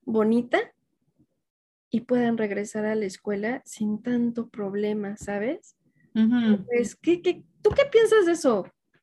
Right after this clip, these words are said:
Speaker 2: No, ¿sabes qué pedo? Digo, a mí primero una amiga me dijo que,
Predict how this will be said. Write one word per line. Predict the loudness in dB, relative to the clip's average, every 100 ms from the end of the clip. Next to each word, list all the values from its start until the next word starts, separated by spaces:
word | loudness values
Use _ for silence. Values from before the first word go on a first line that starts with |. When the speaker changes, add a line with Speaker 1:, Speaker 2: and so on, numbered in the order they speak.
| _ _ _ _ -20 -16 -4 4
Speaker 2:
No, | 8 8
¿sabes | 8 6 4
qué | 0 0
pedo? | 2 4 4 2 -2
Digo, | -2 4 6
a | 8 8
mí | 6 4
primero | 4 6
una | 8 8
amiga | 4 2
me | 2 0
dijo | -2 0 0 -2 -12 _ _ -2
que, | 4 6 6 4 0